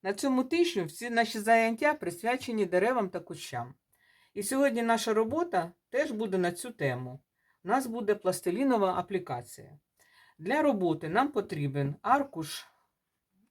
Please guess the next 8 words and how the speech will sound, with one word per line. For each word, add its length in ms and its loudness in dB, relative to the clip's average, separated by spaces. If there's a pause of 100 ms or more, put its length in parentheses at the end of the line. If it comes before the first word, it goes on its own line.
(480)
картону, 680 -2 (720)
пластилін 680 -2
двох 360 -4
кольорів, 680 -2
коричневий 640 -4
і 80 -12
зелений, 600 -2 (920)
серветки, 840 0